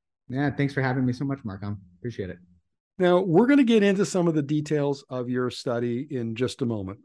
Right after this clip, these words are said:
Speaker 2: but, uh, there, the energy media community, I think, is pretty much evenly split between pro and anti-nukes. Uh,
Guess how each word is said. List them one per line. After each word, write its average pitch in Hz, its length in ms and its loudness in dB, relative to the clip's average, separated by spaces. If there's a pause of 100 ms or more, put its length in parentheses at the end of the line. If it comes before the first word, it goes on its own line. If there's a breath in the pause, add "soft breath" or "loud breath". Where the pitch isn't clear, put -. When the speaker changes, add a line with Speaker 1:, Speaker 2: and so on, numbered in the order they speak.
(120)
Speaker 2:
but, 135 240 0 (460 soft breath)
uh, 123 400 0 (100)
there, 214 580 2 (760)
the 175 240 4
energy 254 340 6
media 180 400 4
community, 131 840 -2
I 113 160 -8
think, 107 520 -4
is 131 200 0 (140)
pretty 233 240 0
much 226 420 0
evenly 147 460 2
split 120 420 -4 (160)
between 117 520 -6
pro 156 400 4
and 127 180 -2
anti-nukes. 113 960 -4 (720 soft breath)
Uh, 139 320 0